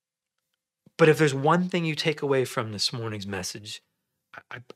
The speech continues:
I want you to discover this, that, that the person who pays the greatest price for bitterness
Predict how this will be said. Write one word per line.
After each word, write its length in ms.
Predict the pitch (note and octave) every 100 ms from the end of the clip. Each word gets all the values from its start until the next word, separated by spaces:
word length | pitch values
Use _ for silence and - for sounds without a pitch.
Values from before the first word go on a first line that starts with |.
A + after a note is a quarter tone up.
| -
I 60 |
want 260 | A#2 C3 D3
you 80 | D3+
to 60 |
discover 340 | C3+ - B2+ A2+
this, 260 | A2 F#2+ -
that, 200 | A#2 - - - _ _ _ _ _ _ _ _ _
that 180 | B2+ A#2+
the 100 | A2+
person 480 | - D3+ D#3 F#3+
who 120 | D#3 D3
pays 360 | - C3 B2
the 60 | A2+
greatest 600 | G#2+ A2 A#2 B2 A#2 -
price 320 | - A2+ A2
for 140 | -
bitterness 1040 | G#2 G2 A2+ G2 F2 F2 - - - -